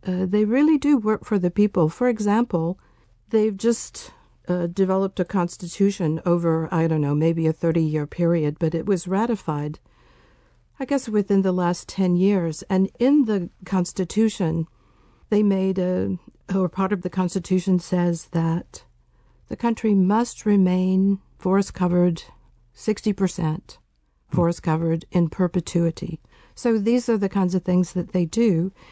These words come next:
There's free healthcare and education in Bhutan. And when you talk about happiness, that's a lot of peace of mind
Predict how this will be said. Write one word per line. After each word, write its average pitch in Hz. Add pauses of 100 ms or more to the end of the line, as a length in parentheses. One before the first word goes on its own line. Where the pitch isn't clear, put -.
(120)
There's 240
free 320
healthcare 262
and 214
education 208
in 165
Bhutan. 160 (380)
And 202
when 226
you 226
talk 302
about 208
happiness, 180 (600)
that's 247
a 262
lot 226
of 226
peace 220
of 190
mind 185